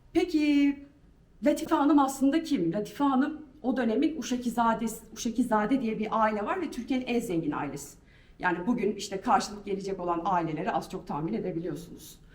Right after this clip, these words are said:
Ee, Londra'da lise eğitimini tamamlıyor. Ardından üniversiteyi Paris'te, bildiğimiz adıyla Sorbonne'da hukuk okumaya gidiyor. Fakat İzmir'in işgali sırasında,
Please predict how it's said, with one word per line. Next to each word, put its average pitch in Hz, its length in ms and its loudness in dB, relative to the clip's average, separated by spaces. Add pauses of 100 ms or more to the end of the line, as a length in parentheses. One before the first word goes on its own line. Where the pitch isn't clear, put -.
(680)
Ee, 214 60 -2 (560)
Londra'da 247 580 4 (100)
lise 220 220 -4
eğitimini 240 420 0
tamamlıyor. 277 560 2 (300)
Ardından 233 480 2
üniversiteyi 220 640 0
Paris'te, 190 720 -4 (640)
bildiğimiz 185 300 -4
adıyla 151 260 -4
Sorbonne'da 165 460 -4
hukuk 208 340 -10
okumaya 240 340 -6
gidiyor. 247 340 -2 (440)
Fakat 254 360 2
İzmir'in 220 340 0
işgali 233 420 -2
sırasında, 185 640 -2